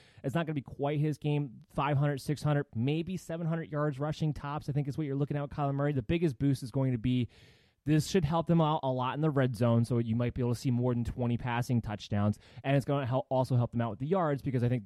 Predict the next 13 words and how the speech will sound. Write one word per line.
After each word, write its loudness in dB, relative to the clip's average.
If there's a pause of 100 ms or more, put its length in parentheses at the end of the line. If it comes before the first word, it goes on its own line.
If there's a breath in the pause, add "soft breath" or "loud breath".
(100)
the -10
Cardinals 0
are -6
gonna 0
be -4
able -2
to -8
be 2
more 2
of -2
a 0 (260 soft breath)
wide-open 2
passing, -4